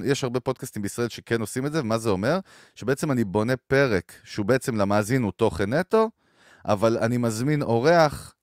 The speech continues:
אה, שהוא בעצם, אה, משלם לי את הכסף כדי לקבל את החשיפה אצלי. לדוגמה, אני מזמין איזה דוקטור פסיכולוגיה, או איזה, זה, אתה,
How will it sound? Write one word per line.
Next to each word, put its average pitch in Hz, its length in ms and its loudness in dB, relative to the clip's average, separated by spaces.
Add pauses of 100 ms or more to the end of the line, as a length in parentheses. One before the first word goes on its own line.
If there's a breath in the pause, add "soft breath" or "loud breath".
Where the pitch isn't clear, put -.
אה, 95 40 0 (460)
שהוא 110 260 -6
בעצם, 110 460 -2
אה, 98 160 2
משלם 110 460 2
לי 110 60 0
את 101 100 -4
הכסף 151 520 -2 (320 soft breath)
כדי 101 120 -2
לקבל 104 220 2
את 110 100 -2
החשיפה 98 500 -2
אצלי. 87 220 -4
לדוגמה, 87 340 -2
אני 101 80 -2
מזמין 98 240 -4
איזה 90 160 -4
דוקטור 95 380 -2
פסיכולוגיה, 147 840 2 (400 soft breath)
או 98 120 0
איזה, 101 220 -2
זה, 95 240 -2
אתה, 101 140 -8